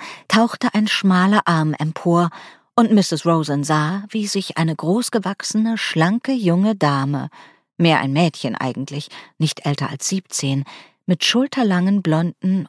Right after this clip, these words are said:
ordentlich aus dem Gesicht gekämmten und weich ausgebürsteten Locken zwischen den Geschäftsreisenden erhob, wie eine Venus aus dem Schaum aus Handel und Kommerz. Sie hatte auf dem Ecksofa gesessen und hielt ein Buch in der Hand.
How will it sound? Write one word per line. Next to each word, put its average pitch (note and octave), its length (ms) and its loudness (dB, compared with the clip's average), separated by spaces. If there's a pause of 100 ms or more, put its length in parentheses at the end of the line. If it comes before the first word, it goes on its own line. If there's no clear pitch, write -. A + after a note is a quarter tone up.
ordentlich G3+ 720 -2
aus D#3+ 100 -8
dem D#3 160 -4
Gesicht E3 380 -2
gekämmten E3 600 0
und - 260 -4
weich D#3 340 -2
ausgebürsteten D3+ 840 -2
Locken E3 400 0
zwischen D3+ 380 -4
den D3+ 180 0
Geschäftsreisenden D#3 840 0
erhob, F3+ 500 -2 (580)
wie A#3 280 2
eine F#3 340 2
Venus A3+ 460 2
aus E3 160 -6
dem C#3 180 -6
Schaum E3 540 0
aus - 320 -6
Handel D3 380 0
und D3+ 220 -6
Kommerz. - 840 -4 (1300)
Sie G#3+ 220 4
hatte G3 240 0
auf D3+ 100 -4
dem - 140 -8
Ecksofa - 540 -4
gesessen D3+ 460 -4
und D#3 160 -2
hielt G3 300 -2
ein D3+ 160 -2
Buch F#3+ 240 -6
in C#3+ 140 0
der C3 180 -2
Hand. D3+ 260 -4